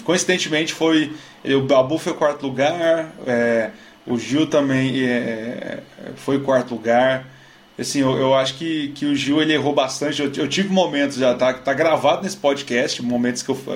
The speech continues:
eu falei mal do Gil, tava de saco cheio dele, que eu não tava aguentando ele. Mas realmente o Gil, ele, ele, ele trouxe um tipo de entrete-, entretenimento, ele levou a barra do nível de participante ali, marcante do Big Brother.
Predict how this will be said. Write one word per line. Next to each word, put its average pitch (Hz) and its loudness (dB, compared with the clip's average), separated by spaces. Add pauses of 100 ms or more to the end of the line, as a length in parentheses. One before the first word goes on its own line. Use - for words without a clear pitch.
eu 135 -2
falei 131 0
mal 143 0
do 131 0
Gil, 139 0 (420)
tava 151 2
de - -8
saco 147 0
cheio 139 -2
dele, 131 2
que 135 -4
eu 131 0
não 131 -2
tava 135 4
aguentando 135 0
ele. 131 2 (500)
Mas 143 2
realmente 156 0
o 156 2
Gil, 139 2
ele, 147 0
ele, 143 -2
ele 135 0
trouxe 143 0
um 151 -4
tipo 175 -6
de 151 -6
entrete-, 139 -4
entretenimento, 127 0
ele 135 4
levou 143 2
a 170 4
barra 127 4
do 117 -4
nível 127 0
de 120 -8
participante - -2
ali, 120 0 (180)
marcante 131 -2
do 135 -6
Big 120 -2
Brother. 120 0